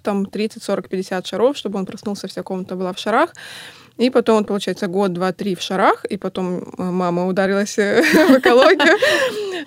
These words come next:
Шары перестали покупать, и вот сейчас у него будет, э, через пару недель семь лет, и за, получается, три дня рождения без шаров ребёнок вообще ни разу не спросил: "Мама, а где мои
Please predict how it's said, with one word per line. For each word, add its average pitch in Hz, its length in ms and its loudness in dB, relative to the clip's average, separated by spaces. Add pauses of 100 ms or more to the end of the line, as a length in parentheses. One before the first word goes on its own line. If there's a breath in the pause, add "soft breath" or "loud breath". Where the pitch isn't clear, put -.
Шары 254 340 2
перестали 214 540 2
покупать, 233 560 0
и 262 40 2
вот 226 120 2
сейчас - 320 -2
у 214 40 2
него 190 240 0
будет, 180 340 -4
э, 185 500 0
через 185 400 -6
пару 196 160 0
недель 190 300 0
семь 196 260 0
лет, 277 260 2 (120)
и 220 340 4 (480)
за, 208 240 -2
получается, 202 440 -4
три 208 160 -2
дня 196 160 0
рождения 202 340 0
без 196 140 -4
шаров 240 360 2
ребёнок 240 400 2
вообще 233 200 -2
ни 233 100 4
разу 233 340 4
не 190 80 0
спросил: 208 340 -4
"Мама, 202 260 0
а - 20 -2
где 196 160 -4
мои 196 160 -2